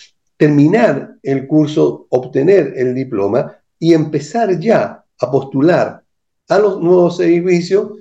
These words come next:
diciendo, "Además estoy certificado", y de manera anticipada, porque todavía no sale la ley, pero ya estoy certificado, eh, por, digamos, eh, un, una organización reconocida por,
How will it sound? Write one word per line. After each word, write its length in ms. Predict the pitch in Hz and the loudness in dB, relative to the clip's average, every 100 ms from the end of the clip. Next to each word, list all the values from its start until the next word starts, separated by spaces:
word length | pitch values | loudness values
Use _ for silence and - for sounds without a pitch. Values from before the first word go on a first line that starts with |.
| _ | _
diciendo, 640 | 127 120 170 165 170 143 - | -8 0 2 4 4 0 -2
"Además 480 | 135 131 175 196 190 | -2 0 0 -2 -4
estoy 200 | 180 175 | -4 -4
certificado", 760 | 170 147 143 123 135 160 117 | -4 -6 -8 -6 0 2 4
y 60 | 117 | 2
de 80 | 120 | 2
manera 300 | 123 139 139 | 2 2 0
anticipada, 880 | 135 117 113 113 220 247 247 - _ _ _ | -2 -12 -8 0 2 2 -2 -14 _ _ _
porque 180 | - 95 | -10 -4
todavía 220 | 98 160 | 2 4
no 80 | 190 | 4
sale 240 | 202 196 | 4 4
la 100 | 196 | 4
ley, 100 | 220 | 4
pero 140 | 196 151 | 4 2
ya 140 | 139 | 0
estoy 220 | 143 175 | 2 0
certificado, 920 | 175 160 151 143 120 135 143 156 - _ _ - | 0 -6 -6 -8 -2 2 2 2 -6 _ _ -4
eh, 240 | 127 123 120 | 2 2 2
por, 320 | 135 135 139 120 | 2 2 2 2
digamos, 440 | 120 123 131 117 | 0 0 0 0
eh, 600 | 113 110 110 104 104 - - | 0 0 0 0 -4 -8 -4
un, 520 | 127 127 120 120 - _ - | -2 0 -2 -6 -18 _ -4
una 200 | 120 120 | 0 2
organización 560 | 117 117 113 - 131 120 | 2 0 -4 -4 -2 -2
reconocida 760 | 117 113 101 - 135 135 127 | -2 -2 -4 -4 -4 -2 0
por, 400 | 120 110 110 - | -2 -2 -6 -12